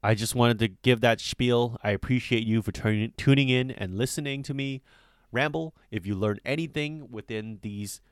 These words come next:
few minutes of listening to me, of blabbering, or find it entertaining, or just enjoy my episodes, please consider giving me a follow or a positive rating on whatever platform you listen to.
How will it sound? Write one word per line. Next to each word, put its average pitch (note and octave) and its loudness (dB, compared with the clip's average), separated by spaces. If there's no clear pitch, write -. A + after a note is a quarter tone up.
few C3+ 2
minutes D3+ -6
of A2+ -8
listening D3 -4
to C#3 -6
me, C#3 -2
of F#2+ -2
blabbering, D3 2
or A2 -2
find G2+ 0
it G2 -4
entertaining, D3 -4
or A2 0
just G2+ -6
enjoy A2 0
my G#2 -4
episodes, C#3 -4
please A#2 -4
consider G#2 -2
giving F#2 -2
me F2 -4
a E2+ -6
follow E3 0
or G#2 0
a F2+ -2
positive F#2 -2
rating F2+ -2
on E2+ -6
whatever F2 -6
platform E2+ -6
you E2 -6
listen A#2+ -2
to. C#3+ -2